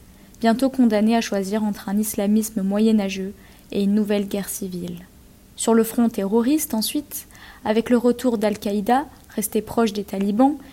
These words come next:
et de la branche locale de l'organisation État islamique qui inquiète de l'Inde à l'Iran. Sur le plan géopolitique, enfin, avec le déploiement instantané des Russes et des Turcs, impatients de reprendre pied en Asie centrale.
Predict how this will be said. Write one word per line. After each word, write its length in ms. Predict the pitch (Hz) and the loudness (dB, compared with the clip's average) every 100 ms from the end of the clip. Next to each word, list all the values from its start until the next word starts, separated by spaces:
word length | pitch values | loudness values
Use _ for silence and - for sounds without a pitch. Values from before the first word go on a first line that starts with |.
| - | -8
et 60 | 208 | -2
de 100 | 220 | 2
la 140 | 226 | 2
branche 340 | 220 269 277 - | 2 0 0 -4
locale 320 | 277 262 254 | -4 0 0
de 100 | 226 | 0
l'organisation 840 | 214 214 220 220 208 208 - 240 | -2 -2 2 2 0 -4 -4 -4
État 300 | 233 226 226 - | -4 -4 -6 -4
islamique 720 | 240 - 208 202 220 - - - - | -8 -4 -2 -2 -4 -8 -18 -20 -20
qui 120 | - 220 | -6 -2
inquiète 360 | 214 214 240 | -2 0 0
de 120 | 208 | 0
l'Inde 380 | 196 190 208 214 - | -2 -2 -4 -4 -4
à 100 | 220 | -4
l'Iran. 320 | 196 180 185 190 - - - - | -2 -4 -8 -12 -14 -20 -20 -14
Sur 220 | - 220 | -2 2
le 100 | 214 | 2
plan 360 | 214 214 208 | 0 -4 -2
géopolitique, 840 | 202 233 233 240 226 226 - 339 - | 2 4 4 2 0 -2 -4 -4 -4
enfin, 400 | - 220 - 247 339 - - - | -4 -4 0 -2 -2 -10 -20 -6
avec 260 | - 220 233 | 0 2 2
le 80 | 254 | 2
déploiement 560 | 262 - 262 254 262 262 | 2 4 6 8 6 0
instantané 600 | 349 - 320 285 262 262 | -6 -2 -2 2 6 6
des 180 | 220 208 | 6 0
Russes 360 | 202 240 233 - | 0 0 0 -2
et 80 | 294 | 0
des 160 | 247 220 | 0 0
Turcs, 520 | - 214 254 - - - - - | -4 -6 -8 -12 -20 -20 -10 0
impatients 460 | 285 269 247 262 | 2 4 2 4
de 80 | 254 | 4
reprendre 480 | 202 202 - 240 202 | 4 0 2 2 0
pied 160 | - | -2
en 140 | 240 214 | 0 0
Asie 260 | 190 190 | -2 -4
centrale. 640 | 226 202 190 - 180 180 | -6 -8 -10 -6 -4 -4